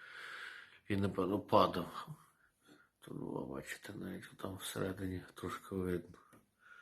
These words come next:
Оце єдине, що дуже шкода. Бачите, і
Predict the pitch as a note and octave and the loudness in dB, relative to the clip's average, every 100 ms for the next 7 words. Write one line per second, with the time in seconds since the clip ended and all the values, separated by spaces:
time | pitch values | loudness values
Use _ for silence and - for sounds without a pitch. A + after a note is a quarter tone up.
0 | - - - - - - - - A2 A#2 | -20 -20 -20 -20 -20 -10 -8 4 8 8
1 | - - A2 A2 G#2+ A2+ G#2+ G#2 F#2+ - | 6 2 6 8 12 12 12 10 4 2
2 | F#2+ G#2 G2+ G2+ - - G2+ F#2 E2 - | 4 6 8 6 4 4 8 8 6 -2
3 | - - _ _ _ _ - - G2+ - | -10 -20 _ _ _ _ -12 -8 -8 -6
4 | F#2 F#2 F2+ | -2 0 -2